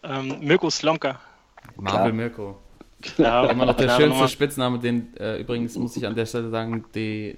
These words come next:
Speaker 2: den du ihm gegeben hast, Thorsten, der Marvel Mirko. Find ich
Speaker 1: Marvel
Speaker 2: auch
Speaker 1: Mirko.
Speaker 2: <laughs> find ich auch hervorragend.
Speaker 3: Es wird wieder
Speaker 1: Äh,
Speaker 3: Zeit für so ein Special, so ein Spitznamen-Special,
Speaker 2: Ja,
Speaker 3: glaub ich.
Speaker 2: kommt dieses Jahr auf
Speaker 3: Gute,
Speaker 2: jeden Fall.
Speaker 3: ja.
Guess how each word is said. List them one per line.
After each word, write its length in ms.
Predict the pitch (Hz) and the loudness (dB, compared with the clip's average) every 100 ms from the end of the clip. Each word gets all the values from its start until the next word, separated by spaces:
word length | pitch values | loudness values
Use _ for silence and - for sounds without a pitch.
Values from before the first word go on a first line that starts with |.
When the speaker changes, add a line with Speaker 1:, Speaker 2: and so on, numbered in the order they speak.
| - | -10
Speaker 2:
den 220 | 104 107 | -8 -6
du 160 | 117 147 | -4 -4
ihm 160 | 131 | -2
gegeben 340 | 131 120 143 120 | -2 -2 -2 -4
hast, 200 | 98 - | -8 -10
Thorsten, 360 | 98 - 117 123 107 | -14 -12 -14 -12 -10
der 80 | |
Marvel 360 | 101 104 120 107 | -6 -4 -6 -6
Mirko. 420 | 95 95 - - 143 _ _ _ _ _ _ | -8 -10 -12 -16 -18 _ _ _ _ _ _
Find 160 | 160 | -4
ich 20 | |
Speaker 1:
Marvel 220 | 143 151 143 | 2 2 2
Speaker 2:
auch 40 | |
Speaker 1:
Mirko. 220 | 143 139 | 2 2
Speaker 2:
<laughs> 20 | - | 2
find 340 | - - 156 | 2 0 -2
ich 60 | 139 | 0
auch 40 | |
hervorragend. 580 | 131 131 113 110 104 - _ _ - - - - - - | 0 0 -4 -6 -10 -14 _ _ -20 -20 -20 -20 -18 -14
Speaker 3:
Es 160 | - | 0
wird 240 | 117 151 - | 4 4 6
wieder 220 | 131 147 | 6 6
Speaker 1:
Äh, 60 | 147 | 4
Speaker 3:
Zeit 220 | 120 139 | 4 2
für 160 | 143 | -2
so 140 | 123 127 | -2 0
ein 220 | 123 123 | 0 -2
Special, 420 | - 123 131 120 | 0 0 0 -2
so 80 | 98 | -4
ein 60 | 95 | -8
Spitznamen-Special, 720 | - 127 131 104 - 98 104 | -8 -6 -4 -4 -4 -6 0
Speaker 2:
Ja, 140 | 117 | 0
Speaker 3:
glaub 140 | 120 90 | 0 -2
ich. 60 | |
Speaker 2:
kommt 200 | 127 143 | -4 -4
dieses 240 | 139 127 120 | -4 -6 -2
Jahr 120 | 117 | 0
auf 80 | 117 | 4
Speaker 3:
Gute, 120 | 127 | 4
Speaker 2:
jeden 100 | 113 | 8
Fall. 380 | 123 120 113 104 - - | 10 10 8 4 -6 0
Speaker 3:
ja. 320 | 98 95 | 2 2